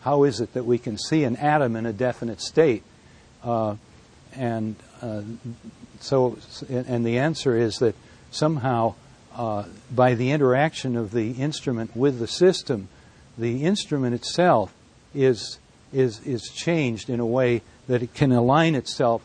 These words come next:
with the state of the thing that it's measuring, uh, so that, uh,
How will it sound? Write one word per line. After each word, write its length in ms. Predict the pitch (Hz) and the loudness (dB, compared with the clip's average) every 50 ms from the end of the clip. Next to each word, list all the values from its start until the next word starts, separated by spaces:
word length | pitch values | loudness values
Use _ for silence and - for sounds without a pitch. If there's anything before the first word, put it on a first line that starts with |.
| - - _ _ | -12 -20 _ _
with 200 | - 139 143 135 | 0 2 2 2
the 80 | 113 120 | 2 -2
state 460 | 110 - - - 170 175 170 165 160 156 | -6 -6 -4 0 2 4 4 4 2 0
of 360 | 131 139 135 131 117 98 - | -2 -2 -2 -2 -2 -4 -8
the 240 | - 120 113 113 107 - _ _ - - _ _ _ _ | -6 -4 -4 -4 -6 -10 _ _ -20 -20 _ _ _ _
thing 200 | - 160 147 139 | -2 -2 0 0
that 120 | 123 120 113 | -2 -2 -2
it's 200 | 117 107 - - | -4 -6 -6 -6
measuring, 560 | 127 135 160 156 135 113 113 110 107 104 110 107 _ - - - - _ - - - - - - - - | -4 -2 -2 -2 -4 -4 -6 -6 -6 -8 -10 -12 _ -20 -20 -20 -20 _ -20 -20 -20 -20 -20 -20 -14 -10
uh, 260 | 107 107 104 101 101 101 - - - - - - - - - - - - - - - - | -8 -8 -8 -8 -10 -12 -16 -20 -20 -20 -20 -20 -20 -20 -20 -20 -20 -20 -20 -20 -18 -14
so 260 | - - 143 131 120 | -6 -2 0 2 2
that, 120 | 117 113 - - - - 123 | 0 0 -4 -10 -20 -14 -10
uh, 160 | 120 117 | -10 -8